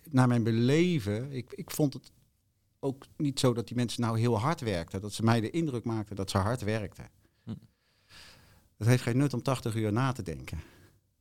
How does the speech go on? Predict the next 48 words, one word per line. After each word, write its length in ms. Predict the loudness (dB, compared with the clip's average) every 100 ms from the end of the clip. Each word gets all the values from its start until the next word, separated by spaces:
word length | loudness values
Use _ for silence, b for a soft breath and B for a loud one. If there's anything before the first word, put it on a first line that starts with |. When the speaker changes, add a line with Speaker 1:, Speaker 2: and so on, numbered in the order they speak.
| _ _ _ _
Speaker 2:
Nee. 200 | -4 -2 -2 -8 _ _ _ _ _ _ _ _ _ _ _ _ _ _ _ _ _ _
Speaker 1:
Dat, 140 | -10 -6
dat, 180 | -2 -2 _
dat 180 | -2 -2
werkt 300 | 0 -2 0
niet. 200 | -4 -4
Als 120 | -4
je 80 | -2
dat 140 | -2 0
twee 200 | 2 2
uur 140 | 0
per 100 | -2
dag 220 | -2 0
doet 360 | 0 -2 -2 -8
en 100 | -6
je 80 | -4
doet 140 | -6
het 80 | 0
serieus, 640 | 2 4 4 2 -2 -8 -10 -8
dan 280 | -2 0 2
is 120 | 0
het 100 | 2
al 140 | 2
heel 200 | 2 0
veel. 400 | 0 -2 -2 -6 -10 B B B B B B B B
En 160 | B
dan 60 | 2
kan 140 | 2
je 60 | 2
de 80 | 2
rest, 220 | -2 -2
kan 140 | -4 -4
je 80 |
Speaker 2:
Ja. 60 | 0
Speaker 1:
rondjes 220 | -2 -2
van 100 | -2 -2
de 40 |
zaak 280 | 0 0 -2
doen 160 | -2 -2
en 120 | -2
eens 120 | -2
kijken 240 | -2 -4 -4
hoe 80 | -8
het, 80 | -8
hoe 120 | -8
het 100 | -4
erbij 260 | 0 0
staat. 480 | 0 -6 -8 -10 -16